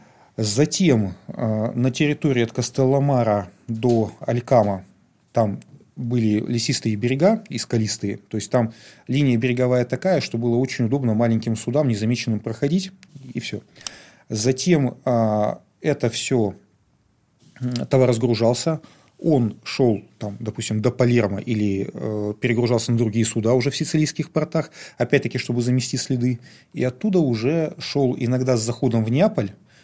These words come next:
шел уже товар, уже, э, морфин шел в Марсель.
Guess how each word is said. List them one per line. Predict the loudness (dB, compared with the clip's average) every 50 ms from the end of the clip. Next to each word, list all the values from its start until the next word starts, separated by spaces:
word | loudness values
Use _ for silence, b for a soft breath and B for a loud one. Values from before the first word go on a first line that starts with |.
| b b b -14
шел | -8 -4 -2 0 0 0 0 -2 -4
уже | -4 -2 -2 -2
товар, | -2 -2 -2 0 0 0 0 -2 -4 -4
уже, | -4 -4 -2 0 0 0 0 0 0 -2 -4 -6 -8
э, | -10 -10 -6 -4 -4 -4 -2
морфин | -2 -2 -4 -4 -4 -2 -2 -2
шел | -2 -2 -4 -4 -2 -2 -2 -4 -6 -8 -8
в | -10 -12 -12 -8 -4 -2 0 0 0 0 0 -2 -4 -6 -6 -8 -10 -6
Марсель. | -4 -2 -2 -2 0 0 -2 -2 -4